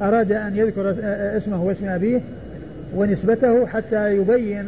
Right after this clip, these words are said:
الوهم الذي حصل ممن رواه بالعكس، يعني مقلوبا،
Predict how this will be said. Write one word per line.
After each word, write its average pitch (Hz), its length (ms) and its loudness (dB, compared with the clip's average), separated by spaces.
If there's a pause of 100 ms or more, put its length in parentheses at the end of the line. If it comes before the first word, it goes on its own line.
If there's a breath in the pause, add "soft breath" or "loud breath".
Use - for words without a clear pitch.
الوهم 196 340 0
الذي 185 220 -4
حصل 180 340 -4 (920)
ممن 208 260 0
رواه 196 400 2
بالعكس، 190 460 0 (920)
يعني 170 260 -2
مقلوبا، 185 600 4